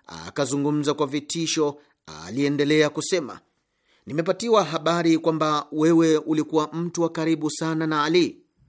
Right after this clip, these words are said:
Lazima umchukie Ali na umtaje kwa ubaya, la sivyo nitaikata mikono na miguu yako na kukusulubu."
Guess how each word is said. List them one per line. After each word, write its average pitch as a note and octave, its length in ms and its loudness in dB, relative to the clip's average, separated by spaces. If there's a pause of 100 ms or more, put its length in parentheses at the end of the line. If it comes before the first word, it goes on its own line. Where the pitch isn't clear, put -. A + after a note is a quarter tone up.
(220)
Lazima F3+ 840 -2
umchukie E3 600 -2
Ali D3+ 400 0 (300)
na C#3 180 -4
umtaje D#3+ 540 0
kwa D#3 160 0
ubaya, C#3 420 -2 (260)
la D#3 260 -2
sivyo D3+ 500 -2 (200)
nitaikata E3 840 -2
mikono D#3 440 0
na D3+ 100 0
miguu D3 320 -2
yako D3+ 480 -2 (140)
na D#3+ 140 -6
kukusulubu." C#3+ 760 0